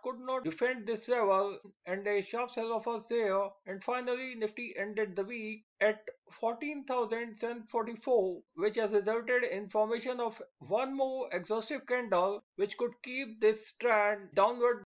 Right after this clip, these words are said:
Friends, here I find that if the Nifty starts the upcoming week with a gap down opening, we could see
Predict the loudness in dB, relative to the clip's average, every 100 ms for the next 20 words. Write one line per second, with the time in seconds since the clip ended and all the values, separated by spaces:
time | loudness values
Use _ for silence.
0 | _ 0 0 2 2 2 0 0 2 0
1 | 2 0 0 -6 -4 -4 -4 -6 -8 -2
2 | 4 4 4 -2 0 0 -2 -6 -6 -6
3 | -6 -4 -2 -2 -2 -4 -2 -2 0 -2
4 | -2 -6 -6 -6 -4 -4 -2 -4 -4 -6
5 | -4 -6